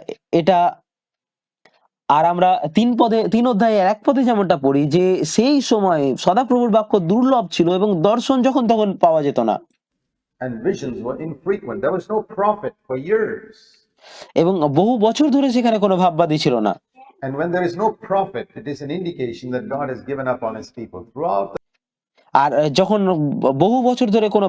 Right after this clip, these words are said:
Speaker 1: ভাববাদী থাকে না, তখন এটা বুঝে নিতে হবে যে ঈশ্বর তার লোকেদের ওপর থেকে মুখ ফিরিয়ে নিয়েছেন।
Speaker 2: period of the judges, there were kings, but there were no prophets।
Speaker 1: আর বিচার কর্তৃগণের সময় অনেক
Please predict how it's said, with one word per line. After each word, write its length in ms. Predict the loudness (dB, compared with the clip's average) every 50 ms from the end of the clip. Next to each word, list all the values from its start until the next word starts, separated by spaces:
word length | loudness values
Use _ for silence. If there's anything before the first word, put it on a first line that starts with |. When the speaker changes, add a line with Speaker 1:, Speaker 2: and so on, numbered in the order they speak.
| -2 -2
Speaker 1:
ভাববাদী 380 | -2 -2 -2 0 -2 0 0 0
থাকে 220 | 0 0 0 0 0
না, 100 | 0 2 2 2
তখন 160 | 0 2 0
এটা 240 | 0 0 2 2 2 4 2 2 0
বুঝে 320 | 0 0 2 2 2 2 2 0 0 0 2
নিতে 220 | 2 2 2 2 2
হবে 240 | 2 2 0 0 0 2 2
যে 60 | 2 2 2 2
ঈশ্বর 240 | 2 2 2 0 2
তার 160 | 4 2 2 2
লোকেদের 400 | 2 2 2 2 2 2 0 0 0
ওপর 240 | 0 0 0 0 0 2
থেকে 140 | 2 2 2
মুখ 180 | 2 2 0 0 0
ফিরিয়ে 320 | 0 2 2 2 2 2
নিয়েছেন। 280 | 2 0 0 0 -2 -2 -2 -6 -6 -2 0
Speaker 2:
period 220 | 0 0 0 0 -2
of 40 | -4 -4
the 60 | -6 -6 -4 -4
judges, 400 | -4 -4 -4 -8 -12 -14 -14 -16 -20 -20 _ _ _ _ _ _ _ _ _ _ _ -8
there 120 | -8 -8
were 120 | -8 -14 -14 _ -4
kings, 360 | -4 -4 -4 -8 -14 -20 -20 _ _ _ _ _ _ _ _ _ _ _ _
but 60 | -10 -4
there 120 | -4 -4 -2
were 100 | -2 -4 -6
no 40 | -6 -6 -4 -2
prophets। 460 | -2 -2 -4 -8 -14 -20 _ _ _ -20 -20 _ _ _ _ _ _ _ _ _ _ _ -20 -20 -20 -20 -4 0 2 2
Speaker 1:
আর 80 | 4 2 0 0 0
বিচার 220 | 2 2 2 2 2
কর্তৃগণের 580 | 0 -2 0 0 0 2 2 2 2 2 2 2 0 0 0 2
সময় 360 | 2 0 2 2 2 2 2 2
অনেক 240 | 2 2 0 0